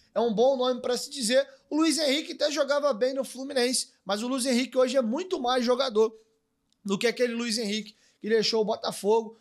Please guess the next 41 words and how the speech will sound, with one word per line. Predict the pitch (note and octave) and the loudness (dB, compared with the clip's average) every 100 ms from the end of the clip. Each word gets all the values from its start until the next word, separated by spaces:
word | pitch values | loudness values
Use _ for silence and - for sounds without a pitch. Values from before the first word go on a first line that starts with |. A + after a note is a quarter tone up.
| - | -8
Matheus | F3+ A#3 A#3 | -4 0 0
Martins | B3 G3 A#3+ A#3+ | 0 -4 -4 -8
entrou | A#3 A3 G#3+ | -8 -4 -2
bem | G#3 A3 | -2 0
na | G#3 | 0
equipe | - A3 G3+ | 0 0 0
agora. | E3 A#3+ | 2 0
O | |
Tiquinho, | - G#3 - C4+ C#4 | 0 -6 -2 -4 -2
quando | B3+ A#3+ | -2 -2
chegou | A#3+ G#3+ | -2 0
aqui, | A3+ A3+ | 0 -2
era | A3 | -4
um | |
desconhecido. | A3 - A3 G3+ F#3+ A3+ B3+ - - - - | -6 -6 -4 -4 -2 0 -2 -6 -20 -16 -8
Então, | G#3+ D4 C#4 | -2 0 4
acho | D4 - | 2 2
que | C#4+ | -6
a | |
gente | C4+ | -8
tem | C#4+ | -8
que | G#3+ | -12
parar | - C#4+ C4 C4+ | -4 -2 0 2
um | F4+ F#4 | 0 -2
pouquinho | D#4 A#3+ B3 C4+ | -6 -6 -6 -6
de | A3 | 0
olhar | B3+ B3 A#3+ | 0 2 0
só | - C#4 | 0 -2
pra | C#4 B3 G#3+ | -2 -2 0
nome. | G#3 C#4 D#4 G#3+ - _ _ B3+ | 2 4 4 0 -8 _ _ -6
Inclusive, | E4+ F#4 D#4+ B3+ D#3+ D#4 D#4+ C#4+ | -4 -2 0 2 2 0 -2 -2
nós | C4+ B3 | -2 -2
temos | - C4+ F4+ D#4 - | -2 -4 -2 -2 -2
tido | C4 B3+ | -2 0
algumas | A#3 G#3+ E4 E4 | -2 -2 -2 -2
experiências | D4 - - B3 A3 G#3+ G#3 F#3+ - - - | -2 -4 0 0 2 0 0 -4 -10 -20 -4
com | G#3 A3 | -2 -2
caras | A3+ A#3+ A#3+ G#3+ | -2 -2 -2 -4
de | A3 | -2
nome | G3+ B3+ B3+ A#3+ G#3+ | 2 4 4 2 -2
internacional | G#3+ G#3+ G#3 G3+ G#3+ G3 G3+ F#3 | -8 -8 -6 -4 -2 0 -2 -4